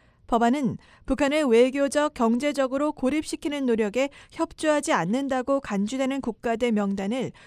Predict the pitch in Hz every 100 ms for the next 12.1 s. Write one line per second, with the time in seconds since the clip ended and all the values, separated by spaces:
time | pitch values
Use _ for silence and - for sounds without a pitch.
0 | - - 277 302 302 269 262 262 254 254
1 | 220 214 - 254 226 196 254 262 226 196
2 | 165 147 123 - _ _ - - - -
3 | 262 254 269 269 233 247 277 233 262 247
4 | 247 254 254 240 220 226 226 294 226 226
5 | 233 277 202 214 226 285 277 233 233 254
6 | 254 247 269 247 220 220 175 139 - -
7 | - - 240 285 294 277 269 247 262 311
8 | 311 302 285 277 269 285 208 208 233 269
9 | 262 226 226 240 233 233 202 240 247 262
10 | 285 285 262 214 - 247 269 302 262 262
11 | 214 190 180 226 254 220 - 175 160 143